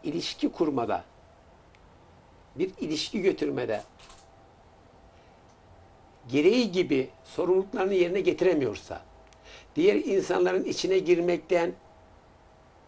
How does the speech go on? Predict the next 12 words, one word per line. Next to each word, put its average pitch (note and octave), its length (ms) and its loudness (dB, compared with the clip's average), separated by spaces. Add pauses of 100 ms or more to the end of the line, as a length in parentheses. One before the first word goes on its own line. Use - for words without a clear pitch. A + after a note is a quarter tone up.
(360)
kendisini F#3+ 540 0
geri D#3 260 4
çekiyorsa G#2 680 -2 (1200)
veya G#3+ 480 4
başka D3+ 320 0
insanların G3 540 0
olduğu F#3 360 6
ortamlarda F3 920 0
bulunmaktan F3 800 0 (1300)
kaçınıyorsa G3 960 2 (1080)
gözlemimiz F3 680 4
olarak E3 360 2